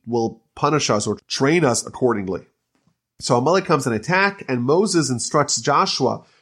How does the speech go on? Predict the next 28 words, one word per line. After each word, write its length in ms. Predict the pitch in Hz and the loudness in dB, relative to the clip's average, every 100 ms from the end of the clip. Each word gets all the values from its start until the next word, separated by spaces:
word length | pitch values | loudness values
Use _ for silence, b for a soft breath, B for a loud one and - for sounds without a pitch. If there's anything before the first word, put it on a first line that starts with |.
| _ | _
to 80 | 117 | -2
go 180 | 143 147 | 0 2
do 100 | 123 | 2
battle 240 | 131 120 | 2 2
with 140 | 107 | -2
Amalek, 640 | 113 156 190 165 156 135 101 | -2 0 2 0 -2 -10 0
gather 480 | 135 160 165 139 120 | 4 4 4 2 2
some 280 | - 107 | -2 -6
people, 720 | - 226 247 196 185 175 175 _ - | -2 0 0 0 0 0 -4 _ -6
and 400 | 139 139 139 123 | -2 0 0 0
we're 140 | 135 | -2
gonna 120 | 131 | -2
have 300 | 120 127 120 | 0 0 0
the 80 | 113 | -2
war. 380 | 98 98 101 92 | -2 0 0 0
And 100 | 127 | 0
this 180 | 190 196 | 0 2
is 60 | 165 | 0
an 80 | |
interesting 360 | 180 - 170 139 | 0 -2 -2 -2
illustration 460 | 135 127 151 - 117 | -2 0 -2 -2 -2
of 60 | |
how 160 | 123 127 | 0 0
the 80 | 120 | 2
Jewish 220 | 123 123 | -2 -2
people 460 | 123 113 110 107 b - | -4 0 0 -2 b -14
do 260 | 95 117 117 | -2 2 2
warfare. 800 | 104 101 110 117 - 87 - | 0 -2 0 0 -2 -8 -8